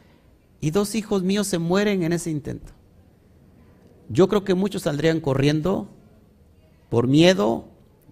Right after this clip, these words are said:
por rebeldía, qué sé yo. Pero ¿qué hizo Aharón? Aharón sí se entristeció,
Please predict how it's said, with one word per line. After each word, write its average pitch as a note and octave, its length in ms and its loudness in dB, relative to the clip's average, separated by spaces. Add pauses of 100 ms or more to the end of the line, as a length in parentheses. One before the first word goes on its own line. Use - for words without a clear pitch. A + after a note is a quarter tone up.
por B2 180 2
rebeldía, D#3+ 600 2
qué F#3+ 120 0
sé E3 180 0
yo. G#3+ 280 0 (880)
Pero C3+ 260 0
¿qué G#3 140 0
hizo A#3 380 -2
Aharón? A#2+ 680 -4 (960)
Aharón F#3+ 640 0 (1000)
sí - 180 -8
se G#3 120 2
entristeció, D#3+ 880 -2